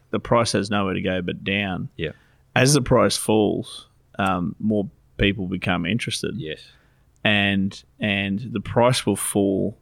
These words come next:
Speaker 1: so that there's another fifty interested
Speaker 2: Yep.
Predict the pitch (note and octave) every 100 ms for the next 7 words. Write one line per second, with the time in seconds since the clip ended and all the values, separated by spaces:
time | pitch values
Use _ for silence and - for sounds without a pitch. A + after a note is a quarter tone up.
0 | _ - G2+ G2 F#2+ F#2+ F2+ - G2 F#2+
1 | G2+ F#2+ F#2 F#2 - G#2 - G2+ F2+ F#2
2 | - - - - A#2+ - D#2+